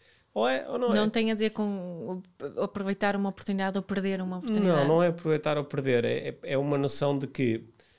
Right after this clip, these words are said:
Speaker 1: eh, nós podemos ser tudo,
Speaker 2: Uhum.
Speaker 1: não conseguimos é ser tudo ao mesmo tempo.
Speaker 2: Certo.
Speaker 1: Não é?
Speaker 2: E temos valor independentemente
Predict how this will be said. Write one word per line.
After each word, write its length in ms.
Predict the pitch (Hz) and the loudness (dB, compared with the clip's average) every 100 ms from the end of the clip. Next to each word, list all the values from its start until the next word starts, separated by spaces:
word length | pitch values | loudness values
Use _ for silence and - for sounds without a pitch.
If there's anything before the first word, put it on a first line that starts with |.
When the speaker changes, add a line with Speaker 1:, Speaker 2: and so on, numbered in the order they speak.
| _ _ - | _ _ -4
Speaker 1:
eh, 320 | 120 117 131 - _ _ _ | 0 0 -2 -10 _ _ _
nós 460 | 131 139 147 151 | 0 2 2 0
podemos 680 | - _ 147 135 147 143 - | -6 _ -4 0 2 2 2
ser 200 | 143 135 | 2 0
tudo, 560 | - 123 120 123 165 - _ _ _ - - | 0 4 4 2 -4 -8 _ _ _ -20 -12
Speaker 2:
Uhum. 60 | 233 | 0
Speaker 1:
não 140 | 135 139 | 0 2
conseguimos 460 | 143 - 147 147 | 0 2 0 0
é 60 | 151 | 0
ser 180 | - 147 | 0 0
tudo 200 | 143 143 | 0 0
ao 80 | |
mesmo 300 | 143 139 139 | 0 -2 -4
tempo. 320 | 135 123 113 - _ | -2 -4 -4 -10 _
Speaker 2:
Certo. 340 | - 208 190 - | -12 -10 -12 -14
Speaker 1:
Não 100 | - | -4
é? 60 | 160 | -2
Speaker 2:
E 40 | 202 | -2
temos 680 | - 208 202 185 175 - - | -2 -2 -2 -4 -6 -10 -8
valor 460 | 185 185 190 202 - | -4 -2 -4 -6 -6
independentemente 1600 | 208 202 196 196 190 180 180 180 185 185 175 180 170 190 - | -6 -4 -6 -8 -8 -8 -8 -8 -10 -12 -10 -8 -8 -12 -14